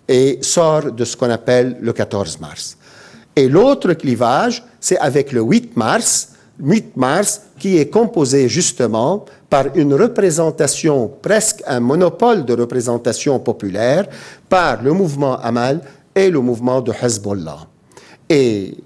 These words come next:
des, d'autres mouvements et partis politiques satellitaires à ces, à ce duo chiite qui est assez populaire,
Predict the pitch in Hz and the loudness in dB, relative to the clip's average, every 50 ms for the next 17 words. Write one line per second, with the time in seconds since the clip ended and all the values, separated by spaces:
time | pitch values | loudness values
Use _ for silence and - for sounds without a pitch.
0 | _ _ _ _ _ _ _ _ _ _ _ _ _ _ _ _ _ _ _ - | _ _ _ _ _ _ _ _ _ _ _ _ _ _ _ _ _ _ _ -6
1 | 165 165 226 233 240 240 - - - 143 147 - 151 151 226 240 240 - 170 151 | -2 2 2 4 4 2 2 0 -2 -4 -4 -2 2 4 4 4 2 2 2 4
2 | 165 175 180 - 165 156 175 156 131 131 151 156 170 190 196 - 139 - - 139 | 4 4 2 2 0 0 0 0 0 0 0 0 0 0 0 -2 -2 0 0 -2
3 | 127 - 180 160 - 135 120 117 - 156 170 165 - - - - - 202 - 170 | -2 -2 -4 -2 -2 -2 -2 -2 -2 -4 -4 -4 -8 -10 -4 -2 0 0 0 0
4 | 139 120 117 - - 131 127 135 143 156 170 160 - - - _ _ - - 170 | -2 -2 -2 -2 0 2 2 2 2 2 0 -2 -6 -16 -20 _ _ -4 -2 0
5 | 156 - - 147 147 160 156 - 143 - - 151 135 120 117 117 180 202 175 139 | 0 0 0 0 0 0 0 -2 -4 -2 0 0 0 0 0 0 2 2 4 4
6 | 143 151 180 - - - - _ - - - - 170 135 117 139 156 160 - - | 2 2 0 -2 -8 -20 -20 _ -6 -2 0 0 0 2 2 0 0 -2 -4 -10
7 | - - - - 139 120 117 123 - - 220 214 - - 196 160 156 - 139 - | -20 -18 -8 -4 -2 0 0 0 0 0 -2 -2 0 0 0 0 0 0 -4 -2
8 | - 127 120 117 123 127 135 139 135 | -2 -2 0 0 0 0 0 -2 -4